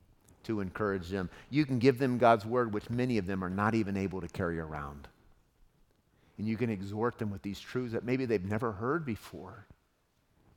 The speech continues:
because of the countries in which they live. So that's one way we can be involved in their lives.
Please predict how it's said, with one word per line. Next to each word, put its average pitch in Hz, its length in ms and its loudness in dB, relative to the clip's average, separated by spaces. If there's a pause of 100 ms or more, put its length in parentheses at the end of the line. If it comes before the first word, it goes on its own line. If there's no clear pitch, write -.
(320)
because 104 280 -2
of 101 80 -8
the 92 100 -6
countries 101 460 -6
in 90 140 -8
which 92 220 -10
they 98 120 -2
live. 117 320 0 (1800)
So 160 100 4
that's 170 200 8
one 165 260 8
way 131 200 8
we 117 140 0
can 120 180 -2
be 120 140 2
involved 110 680 4 (640)
in 107 140 0
their 104 140 2
lives. 98 440 4